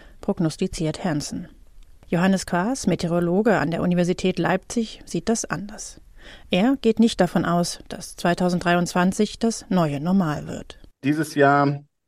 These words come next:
Speaker 2: war die Variabilität halt so, dass es besonders starke Erwärmung gab. Und in den kommenden Jahren wird die Erwärmung dann dafür relativ zu den letzten Jahren nicht so groß ausfallen. Deswegen ist ja die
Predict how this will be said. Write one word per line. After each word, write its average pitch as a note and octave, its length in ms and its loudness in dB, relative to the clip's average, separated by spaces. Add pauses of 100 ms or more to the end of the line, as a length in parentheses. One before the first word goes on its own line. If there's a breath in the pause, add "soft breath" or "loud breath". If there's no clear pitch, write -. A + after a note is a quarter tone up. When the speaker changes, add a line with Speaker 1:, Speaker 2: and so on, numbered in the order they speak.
(100)
Speaker 2:
war B2+ 200 0
die B2 120 0
Variabilität B2+ 580 2
halt A2 200 2
so, B2 220 2
dass A#2 280 -2
es G#2+ 380 -2 (100)
besonders G#2+ 680 2
starke C#3+ 360 0
Erwärmung D#3+ 500 2
gab. D#3 400 0 (360)
Und A#2 640 -2
in - 140 -8
den G2+ 100 -2
kommenden A2+ 380 6
Jahren G2+ 380 4
wird G2 160 0
die G2 60 2
Erwärmung F#2 440 0
dann F2 120 -2
dafür F2+ 440 0 (140)
relativ A2 420 0
zu F#2+ 120 -4
den F2+ 100 0
letzten A2 320 2
Jahren G2+ 500 2
nicht C#3 180 -2
so F3 80 2
groß D3+ 280 -2
ausfallen. D3 680 0
Deswegen G2+ 680 4
ist G#2 240 -2
ja G2 260 6 (240)
die F#2+ 280 2